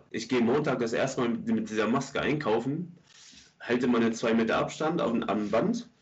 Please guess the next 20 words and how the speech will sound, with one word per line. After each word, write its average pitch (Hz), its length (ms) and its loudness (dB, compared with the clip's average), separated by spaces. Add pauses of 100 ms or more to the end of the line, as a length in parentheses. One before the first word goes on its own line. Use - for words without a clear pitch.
(160)
wenn 113 180 2
man 110 160 2
einen 107 160 -2
Scheiß 139 340 -2
drauflegt, 139 320 0
sagst 123 200 0
du, 139 40 0
nee, 156 200 2
treten 147 280 -2
Sie 147 80 2
mal 135 80 2
ein 131 60 2
bisschen 127 240 0
näher, 135 180 2
dass 113 160 -2
der 113 100 -2
Nächste 139 300 0
schon 123 140 -4
drauflegen 113 440 0
kann. 95 240 -4